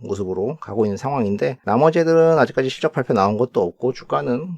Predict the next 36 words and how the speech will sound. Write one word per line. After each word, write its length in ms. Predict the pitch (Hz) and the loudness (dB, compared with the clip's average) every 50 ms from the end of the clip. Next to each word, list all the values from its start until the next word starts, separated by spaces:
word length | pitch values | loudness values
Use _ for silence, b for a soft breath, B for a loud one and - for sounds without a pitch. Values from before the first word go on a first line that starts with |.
| - - | -14 -16
그대로라서 520 | - - - 131 127 127 123 120 - 127 | -10 -6 -4 0 2 2 2 0 -2 -4
좀 120 | - - 120 | -6 -8 -8
심심한 560 | - - 170 165 175 175 156 131 107 - 80 | -6 -4 -4 -2 0 2 2 2 2 2 -2
그림입니다. 680 | - 117 110 104 101 98 98 98 95 135 135 110 - _ _ _ | -4 -2 0 0 0 0 0 0 0 0 0 0 -4 _ _ _
그래서 200 | - - 143 147 | -4 -2 2 2
에이치피오가 640 | 127 131 127 - - - 190 185 180 180 170 180 170 - | 2 2 0 -2 -4 0 2 4 4 4 4 2 2 4
홀로 160 | - 180 185 | 4 4 4
서기로 260 | 180 190 185 180 160 | 4 2 0 0 -2
갈 120 | - - 110 | -2 -4 -6
수밖에 320 | - - 127 120 - - | -4 -4 -6 -4 -2 -2
없다는 360 | 101 101 - - 160 165 139 | -4 -2 0 0 0 2 0
거죠. 460 | - - - - 147 147 120 - - _ _ _ | -2 -4 -2 -2 -2 -2 -2 -6 -10 _ _ _
공모 300 | - 127 135 156 170 185 | -2 0 2 2 2 2
참여해서 440 | 180 - 190 185 185 175 165 - 156 | 2 0 0 2 4 4 4 4 2
당일날 760 | - - - 113 120 127 131 135 135 139 135 135 135 139 135 | -2 -4 -2 2 2 4 4 2 2 2 2 2 2 2 2
적당히 360 | 123 117 - _ - 127 117 113 | 0 -2 -2 _ 2 4 4 2
팔고 320 | - - 160 165 190 175 | 0 -4 -4 -2 0 2
나온 280 | 120 85 87 104 107 98 | 2 2 2 2 0 0
다음에 500 | 101 98 98 110 123 143 143 123 95 - | 0 0 0 -2 -2 -2 -4 -4 -6 -8
다시 260 | - - 98 - - | -10 -12 -10 -10 -8
재확인하면서 760 | - - - 95 92 107 135 160 185 185 185 180 180 170 156 | -8 -8 -6 0 2 2 4 4 2 2 2 0 0 0 0
가야 200 | - 127 120 120 | 2 4 4 4
되는 160 | 120 123 113 107 | 4 2 -2 -2
업체다라고 680 | 104 - - 104 101 101 85 82 85 87 87 - - | -6 -8 -10 -6 -2 -2 -2 0 -2 -4 -8 -10 -6
결론을 320 | - 104 101 107 117 113 107 | -4 -2 0 2 2 2 2
내려봅니다. 680 | 104 104 123 135 127 104 92 85 85 92 85 76 - _ _ _ _ _ | 4 2 4 2 2 0 0 -2 -4 -4 -4 -6 -10 _ _ _ _ _
그러니까 140 | - - - | -2 0 0
아직까지 340 | - 151 165 - 180 175 175 | 0 0 0 -2 -2 -2 -2
저한테 300 | - - 151 156 147 143 | -4 -2 -2 -2 -2 -4
풀어줄 420 | - - 196 196 190 190 180 151 127 | -2 0 0 0 2 2 4 4 4
의구심이 400 | 120 120 139 156 151 165 160 156 | 4 2 0 -2 -2 -2 -2 0
좀 120 | 156 143 123 | 2 4 4
남아있어요. 680 | 98 90 117 156 147 120 - - 92 87 87 120 - - _ _ _ _ - - - - | 4 4 4 2 0 0 -2 -2 -2 -2 -2 -4 -6 -10 _ _ _ _ -20 -20 -10 -4
물론 180 | - 131 143 | -2 0 2
이후에 400 | 123 117 143 165 180 180 185 170 - | 2 2 2 4 4 4 4 2 0
그림이 540 | - - 120 135 135 131 143 165 202 214 | 0 -2 0 0 0 0 0 0 -2 -4